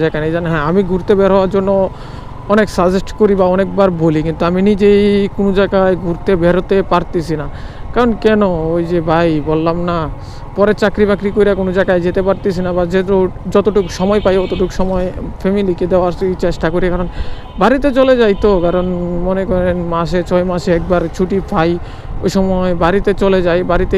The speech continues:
গিয়ে তো আর মনে করেন যে ওইভাবে বের হওয়া হয় না। বাড়ির আশেপাশে যা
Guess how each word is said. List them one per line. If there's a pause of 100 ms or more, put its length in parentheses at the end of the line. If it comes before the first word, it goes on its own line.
গিয়ে
তো (260)
আর (120)
মনে
করেন (600)
যে (1400)
ওইভাবে (480)
বের
হওয়া
হয়
না।
বাড়ির
আশেপাশে (100)
যা